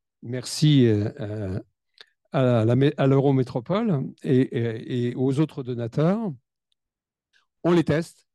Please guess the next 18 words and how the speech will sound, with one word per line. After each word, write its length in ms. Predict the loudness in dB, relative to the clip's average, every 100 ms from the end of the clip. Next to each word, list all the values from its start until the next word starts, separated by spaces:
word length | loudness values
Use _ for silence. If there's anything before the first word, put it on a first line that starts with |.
| _ _ _ _ _ _
on 80 | -10
fait 160 | -4
les 100 | -4
tris. 380 | -6 -6 -8 -8 _ _ _ _ _
Ce 140 | _ -8
qui 140 | 0
est 80 | 2
revalorisable, 920 | 2 0 0 0 0 0 -2 -2 -8 -16 _ _ _ _ _ _
on 160 | -2 0
le, 440 | 0 -4 -10 -12 _ -2
on 120 | 0
le 160 | 2
met, 200 | 2 0 -4
euh, 240 | -10 -18 -18 -20 -20 _ _ _ _ _
à 100 | -6
la, 400 | -4 -4 -8 -12 -16 _ _ _ _ _ _ _
comment 240 | -4 -2 -2
dirais-je, 400 | -4 -6 -8